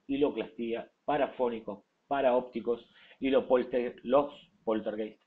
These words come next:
en general. Hoy se me lengua la traba. Eh, los parafísicos son aquellos que tienen un efecto físico,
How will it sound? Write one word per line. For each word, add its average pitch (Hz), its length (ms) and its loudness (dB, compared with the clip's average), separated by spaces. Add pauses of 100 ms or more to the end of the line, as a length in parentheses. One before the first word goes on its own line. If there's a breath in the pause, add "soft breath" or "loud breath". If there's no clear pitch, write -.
en 87 140 -10
general. 82 480 -6
Hoy 85 260 -10 (560 loud breath)
se - 140 -16
me 87 80 -4
lengua 87 240 -2
la 80 100 -4
traba. 65 240 -12 (600 soft breath)
Eh, 92 800 0 (920)
los - 100 0
parafísicos 165 520 6
son 147 120 2
aquellos 147 240 0
que 139 80 4
tienen 143 180 4
un 143 120 0
efecto 143 320 2
físico, 110 560 0